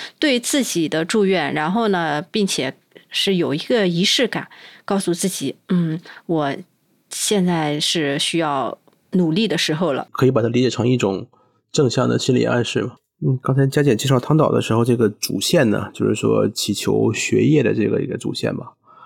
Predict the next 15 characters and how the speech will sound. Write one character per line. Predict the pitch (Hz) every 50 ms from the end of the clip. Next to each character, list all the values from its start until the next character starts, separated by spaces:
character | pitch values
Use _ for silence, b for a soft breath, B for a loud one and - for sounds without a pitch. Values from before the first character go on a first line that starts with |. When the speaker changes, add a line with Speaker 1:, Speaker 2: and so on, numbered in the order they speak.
| B B B
Speaker 2:
然 | - 104 107
后 | 113
在 | 123 - 139 127 117 113 - -
汤 | - - 147 160 151
岛 | 110 - - - - _
天 | - 143
满 | 135 127 101 95 -
宫 | - 113 135
的 | 139 117 107
附 | - - - 143 123
近， | - - 147 117 - - - _ _ _ _ _ _ _ _ _ _ _ _
还 | - - - 135
有 | 156 139 117
一 | 101 -
个 | - - 131 139 -